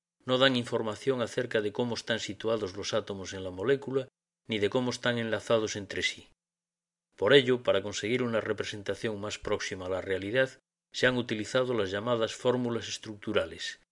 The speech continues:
en las que se representan también por medio de sus símbolos los elementos químicos constituyentes y por medio de guiones los enlaces químicos que los unen. Las fórmulas estructurales resultan especialmente útiles en la química orgánica y en la bioquímica,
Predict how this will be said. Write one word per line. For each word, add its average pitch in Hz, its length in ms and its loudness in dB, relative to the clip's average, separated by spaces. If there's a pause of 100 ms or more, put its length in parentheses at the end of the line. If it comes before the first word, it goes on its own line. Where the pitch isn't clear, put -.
(360)
en 107 100 -4
las 107 140 2
que 101 120 -6
se 101 120 -4
representan 110 680 0
también 110 360 0
por 104 160 -2
medio 104 300 -2
de 95 80 -4
sus - 220 -10
símbolos 104 480 -2
los - 140 -12
elementos 101 500 -6
químicos 104 480 -6
constituyentes 123 960 -2 (380)
y 123 100 -6
por 120 180 4
medio 135 280 6
de 123 100 4
guiones 127 460 4
los 110 160 -4
enlaces 110 420 0
químicos 113 440 -6
que 101 120 -6
los 98 200 -8
unen. - 260 -20 (920)
Las 104 140 -2
fórmulas 135 440 4
estructurales 127 840 2
resultan 107 460 -2
especialmente 107 760 -2
útiles 117 440 -2
en 92 120 -8
la 90 100 -2
química 107 420 -4
orgánica 117 500 0
y 101 120 -2
en 95 80 -4
la 95 80 2
bioquímica, 95 720 -4